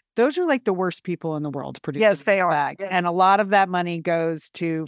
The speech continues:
Speaker 1: fund really, you know, really terrible
Speaker 2: Human,
Speaker 1: things.
Speaker 2: human trafficking,
Speaker 1: Human trafficking,
Speaker 2: drugs,
Speaker 1: right.
Speaker 2: drugs. Yes, no,
Speaker 1: Right.
Speaker 2: it's
Speaker 1: These are,
Speaker 2: terrible.
Speaker 1: it's terrible. So even the, you know, the fake Tory Burch bag you buy, it's just not worth it.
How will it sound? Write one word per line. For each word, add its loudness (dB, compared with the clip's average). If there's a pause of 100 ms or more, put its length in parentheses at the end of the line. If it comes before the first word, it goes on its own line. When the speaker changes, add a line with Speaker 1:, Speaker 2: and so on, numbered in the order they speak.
Speaker 1:
fund -4
really, -2
you -4
know, -2
really -2
terrible -4
Speaker 2:
Human, 0
Speaker 1:
things. -14
Speaker 2:
human 0
trafficking, 0
Speaker 1:
Human 0
trafficking, 0
Speaker 2:
drugs, -10 (180)
Speaker 1:
right. -8
Speaker 2:
drugs. -2
Yes, 0
no, 2
Speaker 1:
Right. -10
Speaker 2:
it's -4
Speaker 1:
These 0
are, -2
Speaker 2:
terrible. -2 (320)
Speaker 1:
it's -4
terrible. 0
So -2
even -2
the, 0
you 0
know, 2
the -2
fake -2
Tory -2
Burch -4
bag -2
you -4
buy, 2
it's -8
just -2
not -2
worth -4
it. 2